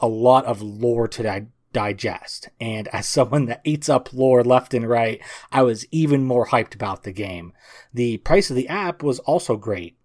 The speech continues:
which was free, and communication from the studio after the Kickstarter was also relatively transparent for the most part, which also led me to believe that nothing was wrong and that I was going to get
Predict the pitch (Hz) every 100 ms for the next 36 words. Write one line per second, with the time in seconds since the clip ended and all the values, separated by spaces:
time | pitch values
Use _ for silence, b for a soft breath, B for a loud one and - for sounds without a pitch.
0 | _ _ _ 101 - 117 113 - 139 151
1 | 90 - B B B B 135 131 123 170
2 | 175 175 160 151 156 - 143 135 - 156
3 | 151 127 123 - - - - 123 120 -
4 | 175 - 107 107 113 131 - 131 147 156
5 | 127 143 139 151 147 139 131 143 - -
6 | 190 185 98 98 98 - - 107 92 -
7 | B B B B 123 - 123 139 147 127
8 | 123 127 120 113 110 107 123 113 101 104
9 | 110 131 139 123 - 101 117 123 110 110
10 | - 113 117 110 120 117 113 - 110 117
11 | 151 127 -